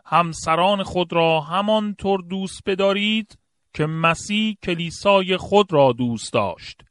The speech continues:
او حاضر شد جانش را فدای کلیسا کند تا آن را مقدس و پاک سازد و با غسل تعمید و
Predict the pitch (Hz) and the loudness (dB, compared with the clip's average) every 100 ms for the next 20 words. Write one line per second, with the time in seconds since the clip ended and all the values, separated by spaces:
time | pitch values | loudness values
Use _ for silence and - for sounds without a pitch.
0 | _ - 147 151 123 139 147 131 180 - | _ 2 6 6 6 4 4 2 -2 2
1 | 160 151 - _ - 135 120 147 196 208 | 4 4 2 _ -20 -10 0 4 4 2
2 | 190 170 - 170 160 - 156 165 170 156 | 0 -2 0 2 2 2 2 2 0 0
3 | 151 151 143 139 - 170 - 156 151 143 | -6 -6 -6 -6 0 0 0 -2 2 0
4 | - _ _ _ - 143 143 175 160 151 | -2 _ _ _ 0 2 2 2 2 4
5 | 151 143 139 139 135 143 - 151 151 - | 4 4 0 -4 -2 -2 -2 -2 -2 -4
6 | 135 135 131 - 143 165 165 - - 151 | -6 -4 -4 -6 0 2 0 -4 -4 -2
7 | 127 139 135 120 _ _ _ 139 135 139 | 2 4 4 2 _ _ _ 0 2 6
8 | 147 135 - 185 196 - 180 - 160 147 | 6 6 2 0 0 -6 -8 -4 -4 -2
9 | 160 175 175 - _ _ - | -4 -4 -4 -8 _ _ -2